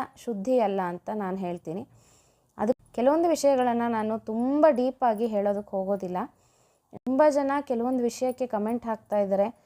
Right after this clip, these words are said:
"ನಾವ್ ಯಾಕ್ ಪೂಜೆ ಮಾಡ್ಬಾರ್ದು? ಬರೀ ನೀವು ಮುತ್ತೈದೆಯರಿಗಷ್ಟೇ ಹೇಳ್ತೀರಾ?" ಹಾಗೆ ಅಂತೆಲ್ಲ ಕೇಳ್ತಾರೆ.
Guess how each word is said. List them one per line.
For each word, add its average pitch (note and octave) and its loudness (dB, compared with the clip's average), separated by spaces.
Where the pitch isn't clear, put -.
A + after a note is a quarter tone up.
"ನಾವ್ B3+ 4
ಯಾಕ್ C4+ 4
ಪೂಜೆ A3+ 0
ಮಾಡ್ಬಾರ್ದು? F#3+ -2
ಬರೀ G#3+ 2
ನೀವು C4 2
ಮುತ್ತೈದೆಯರಿಗಷ್ಟೇ A#3+ 0
ಹೇಳ್ತೀರಾ?" G3+ -4
ಹಾಗೆ G#3 -4
ಅಂತೆಲ್ಲ G3+ -4
ಕೇಳ್ತಾರೆ. F#3+ -6